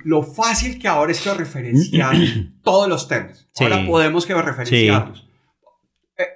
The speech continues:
Speaker 1: en las nuevas copropiedades hay salones sociales que la
Speaker 2: Ujú.
Speaker 1: gente está usando para yoga
Speaker 2: Sí.
Speaker 1: y hay gimnasios.
Speaker 2: Sí.
Speaker 1: Esas son dos expresiones de la gente a donde vive está queriendo buscar salud.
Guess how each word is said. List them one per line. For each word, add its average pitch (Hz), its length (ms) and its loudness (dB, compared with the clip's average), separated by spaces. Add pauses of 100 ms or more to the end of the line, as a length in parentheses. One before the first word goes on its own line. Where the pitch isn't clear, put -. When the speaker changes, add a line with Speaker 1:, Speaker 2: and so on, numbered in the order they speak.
(180)
Speaker 1:
en 180 80 6
las 175 200 2
nuevas 233 260 0
copropiedades 202 800 -2
hay 175 160 -2
salones 196 480 -2
sociales 180 460 -6
que 147 80 -2
la 143 80 0
Speaker 2:
Ujú. 143 80 2
Speaker 1:
gente 185 160 4
está 190 160 0
usando 147 400 -8
para 131 280 0
yoga 220 600 -2
Speaker 2:
Sí. 139 320 2
Speaker 1:
y - 20 -2
hay - 160 -6
gimnasios. 175 720 -2
Speaker 2:
Sí. 139 540 0
Speaker 1:
Esas 214 280 0
son 247 200 -2
dos 262 200 2
expresiones 226 600 -4
de 214 100 -2
la 175 120 -2
gente 233 640 -6
a 170 120 -2
donde 151 300 -6
vive 185 200 -6
está 170 240 -8
queriendo 180 380 -4
buscar 135 340 -10
salud. 151 260 -8